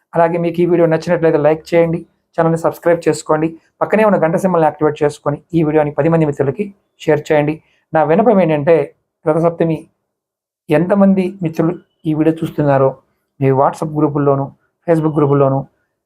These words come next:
Twitter-లోనూ, Insta-లోనూ షేర్ చేయండి. ఎందుకంటే తేలికైన పరిహారాలు, ఎవరు ఇబ్బంది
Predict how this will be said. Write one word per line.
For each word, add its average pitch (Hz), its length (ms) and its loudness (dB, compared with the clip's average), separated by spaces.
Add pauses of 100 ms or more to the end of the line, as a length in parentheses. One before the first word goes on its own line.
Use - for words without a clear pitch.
(120)
Twitter-లోనూ, 160 540 0 (200)
Insta-లోనూ 143 500 -2 (160)
షేర్ 156 260 0
చేయండి. 151 280 0
ఎందుకంటే 160 400 0 (640)
తేలికైన 202 460 2
పరిహారాలు, 151 440 2 (220)
ఎవరు 151 200 2
ఇబ్బంది 156 220 0